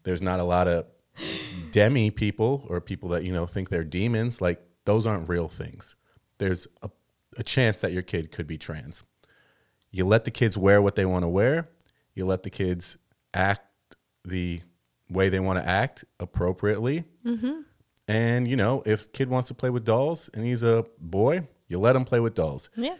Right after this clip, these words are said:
Speaker 1: You let them do those things until they get to the point where they're old enough to where, like, "Hey, I actually, you know, relate to being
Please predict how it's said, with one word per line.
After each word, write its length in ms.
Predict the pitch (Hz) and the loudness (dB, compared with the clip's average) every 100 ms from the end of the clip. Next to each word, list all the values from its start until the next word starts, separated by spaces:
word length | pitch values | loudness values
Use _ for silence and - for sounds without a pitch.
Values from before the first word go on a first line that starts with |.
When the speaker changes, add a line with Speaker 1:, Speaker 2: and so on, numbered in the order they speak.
| _ | _
Speaker 1:
You 160 | 180 185 | -2 2
let 200 | 233 - | 2 2
them 160 | 120 | -2
do 160 | 110 120 | 0 2
those 300 | 113 113 - | 2 2 -2
things 640 | 104 110 139 156 - - - | 0 0 0 -4 -8 -12 -8
until 420 | 101 - 107 104 | -6 0 2 2
they 260 | 85 95 107 | 2 0 0
get 140 | 110 | -4
to 80 | - | -6
the 80 | 110 | -8
point 240 | - 110 | -4 -2
where 100 | 104 | 2
they're 160 | 104 92 | 2 2
old 220 | 92 110 | 0 0
enough 200 | 127 135 | -2 -4
to 80 | 101 | -4
where, 160 | 95 92 | -2 0
like, 340 | 87 82 - _ | -2 -4 -12 _
"Hey, 320 | - 85 73 - _ _ _ _ _ _ _ _ _ _ | -6 -6 -6 -14 _ _ _ _ _ _ _ _ _ _
I 260 | - 92 92 - | -6 -2 -2 -4
actually, 460 | 90 92 - - 85 - _ _ _ _ _ _ _ _ _ _ _ _ | -2 -2 -4 -8 -10 -10 _ _ _ _ _ _ _ _ _ _ _ _
you 100 | - | -8
know, 240 | 85 78 73 | -6 -6 -6
relate 560 | 90 87 85 90 - - | -2 0 0 -2 -4 -10
to 180 | - 80 | -8 -6
being 560 | 87 85 82 85 87 | -4 -4 -4 -6 -10